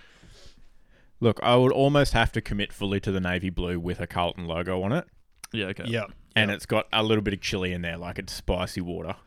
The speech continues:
Speaker 1: Really get you going. <laughs>
Speaker 3: I, I don't hate that. <laughs>
Speaker 1: Bit of chili and lime.
Speaker 2: I think the navy blue would likely fit their marketing
Speaker 1: Yeah,
Speaker 2: brief
Speaker 1: absolutely.
Speaker 2: a little bit
Speaker 1: Yeah,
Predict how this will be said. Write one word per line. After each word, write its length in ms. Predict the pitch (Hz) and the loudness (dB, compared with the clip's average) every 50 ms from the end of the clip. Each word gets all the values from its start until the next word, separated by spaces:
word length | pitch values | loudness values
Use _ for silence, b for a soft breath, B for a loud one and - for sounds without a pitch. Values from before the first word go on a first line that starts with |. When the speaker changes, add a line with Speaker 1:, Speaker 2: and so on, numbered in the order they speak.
| b b b b b b b b b b _ | b b b b b b b b b b _
Speaker 1:
Really 340 | - 107 107 113 110 104 101 98 | -8 0 4 4 6 6 6 4
get 160 | 95 104 - | 4 2 2
you 100 | 98 104 | 0 0
going. 300 | 95 90 76 127 107 110 - | -2 0 0 -2 -4 -4 -2
<laughs> 1300 | - - 226 - - 240 202 - - 185 - - - - 180 - - - - - - - - - - - - | 4 6 6 8 10 10 10 10 10 8 6 6 0 -4 -4 -4 -6 -12 -20 -20 -20 -20 -18 -18 -16 -8 -4
Speaker 3:
I, 160 | - 143 - - - - | -2 -2 -2 -4 -6 -2
I 80 | - 131 | 2 4
don't 200 | 143 156 156 151 | 4 6 4 4
hate 280 | 120 143 135 139 - | 2 2 0 4 6
that. 1300 | - - - 175 - 185 - - - 190 180 - - 190 156 - - - - - 214 185 - - - 214 B B | 12 12 12 12 12 12 12 12 12 12 10 10 6 -2 -4 -4 -4 -4 2 4 4 4 4 4 2 2 B B
<laughs> 40 | B B B B B - | B B B B B -2
Speaker 1:
Bit 80 | - 113 | 0 0
of 80 | 113 | 4
chili 240 | - - 135 123 117 | 6 8 10 10 10
and 100 | 107 98 | 8 8
lime. 220 | 92 92 95 120 147 127 | 6 4 4 4 4 2
Speaker 2:
I 80 | 131 | 2
think 260 | 131 - 156 151 151 | 2 4 4 4 4
the 80 | 131 135 | 2 2
navy 320 | 123 120 117 117 110 107 | 4 6 6 6 4 4
blue 240 | 104 92 104 101 101 98 | 0 -2 -2 -2 -2 -2
would 140 | 98 90 | -2 -2
likely 380 | 95 95 101 95 - - 113 104 | -2 -2 -2 -4 -4 -6 -8 -10
fit 280 | - - - 95 - - | -8 -10 -10 -12 -10 -10
their 140 | 95 92 | -10 -10
marketing 600 | 90 92 90 87 90 - - 104 95 90 87 87 95 | -8 -8 -8 -8 -10 -8 -8 -6 -6 -6 -6 -2 4
Speaker 1:
Yeah, 220 | 139 127 95 82 95 - - 110 | 6 6 6 6 4 2 2 2
Speaker 2:
brief 140 | 101 98 98 | 2 2 0
Speaker 1:
absolutely. 120 | - 98 | -2 -4
Speaker 2:
a 40 | 98 | -4
little 140 | 98 98 95 101 98 | -4 -4 -4 -4 -4
bit 60 | 95 | -2
Speaker 1:
Yeah, 60 | 98 | -2